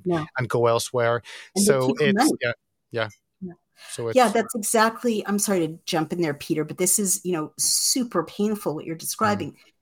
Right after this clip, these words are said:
Speaker 1: This young woman, Phoebe Liu, is a University of Connecticut, Connecticut student. She's, like, nineteen or twenty. She said that they dangle, just what you said, you know, they're on campus, they've chosen their
Speaker 2: Yep.
Speaker 1: classes, they've paid their money,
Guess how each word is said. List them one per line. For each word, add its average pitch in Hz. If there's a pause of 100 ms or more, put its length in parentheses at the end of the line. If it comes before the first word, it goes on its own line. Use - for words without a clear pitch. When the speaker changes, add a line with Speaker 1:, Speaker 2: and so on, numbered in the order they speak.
Speaker 1:
This -
young 196
woman, 165 (360)
Phoebe 196
Liu, 156 (100)
is 160
a 147 (100)
University 170
of -
Connecticut, 147 (100)
Connecticut 175
student. 127
She's, -
like, 147
nineteen 165
or 147
twenty. 151 (300)
She -
said 240
that - (300)
they 175
dangle, 180
just 190
what 214
you 208
said, 175
you 165
know, 151
they're 143
on 185
campus, 185
they've 165
chosen 185
their 175
Speaker 2:
Yep. 139
Speaker 1:
classes, 165
they've 135
paid 196
their 196
money, 165